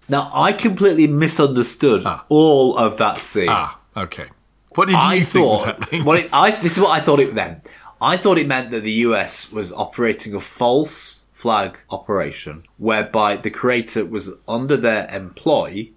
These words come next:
Speaker 2: The
Speaker 1: Um,
Speaker 2: whole time?
Speaker 1: Yeah, it was like, the whole time. And, like, it, oh, the whole of New Asia was just like, if you imagine a North Korea that isn't a North Korea, it's just pretending to be North Korea in order to better control the West.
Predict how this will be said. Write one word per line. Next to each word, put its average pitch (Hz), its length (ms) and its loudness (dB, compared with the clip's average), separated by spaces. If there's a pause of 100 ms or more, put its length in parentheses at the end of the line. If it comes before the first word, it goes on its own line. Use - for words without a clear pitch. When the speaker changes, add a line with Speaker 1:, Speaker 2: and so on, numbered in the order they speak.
(100)
Speaker 2:
The 123 60 -4
Speaker 1:
Um, 104 120 2
Speaker 2:
whole 143 220 2
time? 143 560 0 (300)
Speaker 1:
Yeah, 135 380 0
it 131 80 -2
was 131 200 -4
like, 123 240 0 (160)
the 139 140 0
whole 170 180 2
time. 120 260 0
And, 127 100 -4
like, 123 300 0
it, - 400 -10 (140)
oh, 147 120 2
the 147 120 0
whole 160 440 4
of 110 140 -4
New 127 180 2
Asia 90 380 -4 (340)
was 110 140 -4
just 135 320 -2
like, 120 240 0
if 110 100 -6
you 123 80 0
imagine 113 360 -2
a 113 80 -10
North 135 380 2
Korea 123 520 0 (220)
that - 160 -8
isn't 135 260 -2
a 110 60 -6
North 98 260 -4
Korea, 87 300 -6 (200)
it's 101 140 -12
just - 180 -10
pretending 170 380 -4
to 127 60 -6
be 113 80 -2
North 85 200 -6
Korea 87 280 -6
in 104 100 -6
order 95 200 -4
to 101 60 -6
better 98 360 -6
control 92 460 -4
the 92 60 -2
West. - 600 -8